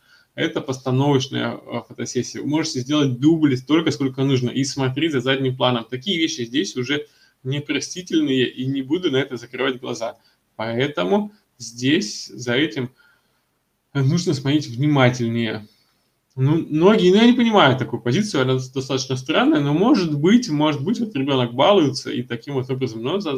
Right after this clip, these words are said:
по поводу заднего плана у меня много вопросов здесь. Только, пожалуйста, разберите мои фото, обязательно запись пересмотрю. Да, конечно, мы все фотографии,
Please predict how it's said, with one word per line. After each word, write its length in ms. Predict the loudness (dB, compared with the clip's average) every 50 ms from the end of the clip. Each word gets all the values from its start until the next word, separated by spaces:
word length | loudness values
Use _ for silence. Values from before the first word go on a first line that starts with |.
| -8 -10
по 120 | -14 -14
поводу 300 | -8 -6 -4 -2 0 -2
заднего 400 | 0 0 0 0 0 -2 -4 -4
плана 380 | -4 -4 -4 -2 -2 -2 -4 -4
у 60 | -6
меня 240 | -6 -6 -6 -6 -6
много 380 | -6 -4 -4 -6 -6 -8 -12 -14 -8
вопросов 760 | -6 -6 -6 -4 -4 -4 -4 -4 -4 -6 -12 -12 -12 -14 _ _ _ _ _ _ _ -20 -20 -20 _ _ _ _ _ _ _ _
здесь. 640 | _ -20 -20 -12 -8 -6 -4 -4 -4 -6 -8 -12 -16 _ _ _ _ _ _ _ _ -10
Только, 220 | -10 -10 -10 -10 -12
пожалуйста, 400 | -10 -6 -6 -6 -6 -6 -8 -8
разберите 320 | -6 -6 -8 -10 -8 -8
мои 120 | -8 -8 -8
фото, 260 | -10 -12 -12 -12 -10
обязательно 340 | -8 -8 -8 -8 -8 -10 -8
запись 380 | -8 -10 -10 _ -20 -20 _ _ _ _ _ _ _ _ _ _ _ _ _ -16
пересмотрю. 600 | -14 -12 -12 -10 -6 -6 -6 -6 -6 -10 -10 -12 _ _ _ _ _ -6
Да, 280 | 0 4 6 6 6 6
конечно, 400 | 4 4 4 4 2 2 0 0
мы 120 | 0 0
все 180 | 0 0 0 -2
фотографии, 680 | -2 -4 -4 -2 -2 -2 -2 -2 -2 -4 -4 -4 -4